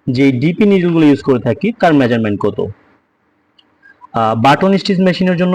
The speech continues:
যে ডিপি নিডলগুলো আমরা ইউজ করে থাকি তার মেজারমেন্ট হচ্ছে ফর্টি থ্রি পয়েন্ট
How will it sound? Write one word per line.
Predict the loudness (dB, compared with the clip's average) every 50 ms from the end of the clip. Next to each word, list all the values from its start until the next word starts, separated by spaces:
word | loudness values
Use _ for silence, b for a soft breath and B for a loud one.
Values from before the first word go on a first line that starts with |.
| 0 0
যে | 0 2
ডিপি | 2 2 2 2 2
নিডলগুলো | 2 2 2 2 2 2 2 2 2
আমরা | 2 2 2
ইউজ | 2 2 0 -2 -4
করে | -4 -4 -2 -2
থাকি | -2 -4 -4 -4 -4 -4 -4 -4 -6 -10 B B B _ _ -6
তার | -4 -2 0 0
মেজারমেন্ট | 2 2 2 2 2 0 -2 -2 -2 0
হচ্ছে | 0 0 0 0 -2 0 0 0 0 -4 -8 B B B B B B -2
ফর্টি | 0 0 0 0 -2 -4
থ্রি | -4 0 0 0 2 2
পয়েন্ট | 2 0 2 2 0 -2